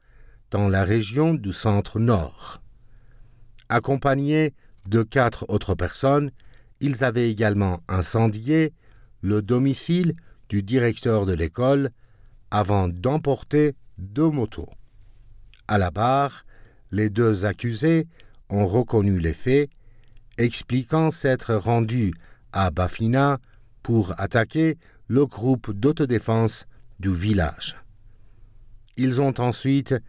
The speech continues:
décidé de cibler l'école primaire et les enseignants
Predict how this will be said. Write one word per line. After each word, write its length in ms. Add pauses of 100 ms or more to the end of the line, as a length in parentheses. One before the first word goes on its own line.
(380)
décidé 580
de 160
cibler 480
l'école 360
primaire 720 (560)
et 180
les 300
enseignants 640